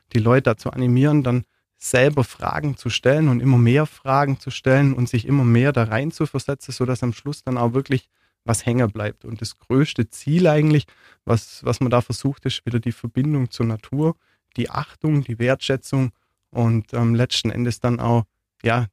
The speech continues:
das, das, das innere Feuer und das innere Kind auch wieder anzusprechen, um dann nachher hoffentlich, man könnte jetzt übertrieben sagen, wieder eine bessere Welt zu gehen, ne? Dass man einfach wieder die Achtung untereinander hat, die Achtung auch zur Natur und, ähm,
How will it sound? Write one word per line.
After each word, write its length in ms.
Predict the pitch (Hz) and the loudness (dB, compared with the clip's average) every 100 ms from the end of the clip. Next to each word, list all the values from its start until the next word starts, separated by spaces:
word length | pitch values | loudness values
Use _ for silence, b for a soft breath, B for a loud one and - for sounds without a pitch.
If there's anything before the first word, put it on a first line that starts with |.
| _ | _
das, 200 | 120 - | -8 -4
das, 300 | - - - | -4 -4 -6
das 180 | - - | -8 -2
innere 340 | 143 147 123 | 4 4 4
Feuer 400 | 113 120 127 139 | 0 0 2 4
und 120 | 117 | 4
das 140 | 113 - | 2 -2
innere 300 | 131 127 113 | 0 0 0
Kind 340 | - 131 143 | 0 0 0
auch 120 | 117 | -2
wieder 180 | 107 110 | -2 -2
anzusprechen, 720 | 104 107 107 - - 101 - | -4 -8 -10 -14 -10 -10 -8
um 160 | 107 110 | -4 0
dann 160 | 110 120 | 0 2
nachher 300 | 117 123 120 _ _ _ - | 0 0 -4 _ _ _ -2
hoffentlich, 640 | 135 - 156 147 151 - _ _ _ _ | 0 2 2 4 2 0 _ _ _ _
man 260 | 104 117 110 | -6 -2 0
könnte 260 | 127 123 | 2 2
jetzt 120 | 113 127 | 0 0
übertrieben 440 | 113 110 123 127 | -4 -2 -2 0
sagen, 260 | 113 123 120 | 0 0 2
wieder 100 | 117 | 2
eine 140 | 117 | 2
bessere 400 | 107 110 120 113 | 0 -4 -4 -2
Welt 160 | 113 127 | -2 -4
zu 140 | 113 | -10
gehen, 240 | 104 104 110 | -6 -6 -4
ne? 100 | 117 | -4
Dass 220 | 110 - | -6 -2
man 160 | 113 113 - _ _ | -4 -4 -8 _ _
einfach 280 | 117 117 117 | -2 0 -2
wieder 160 | 120 | -2
die 160 | 113 113 | -2 -2
Achtung 460 | 117 - 127 117 - _ _ _ | -4 -4 -2 -2 -2 _ _ _
untereinander 720 | 143 165 175 160 156 156 151 | 2 4 2 2 2 2 0
hat, 300 | 139 147 - - | -2 -4 -4 -2
die 120 | 120 | -2
Achtung 400 | 117 - 120 113 | -2 -6 -6 -6
auch 80 | 110 | -8
zur 180 | - | -6
Natur 480 | 117 113 - 151 151 - _ _ _ _ | -4 -6 -4 0 0 -2 _ _ _ _
und, 440 | - 117 117 113 117 | 0 4 4 2 0
ähm, 340 | 117 113 117 | -2 -2 -4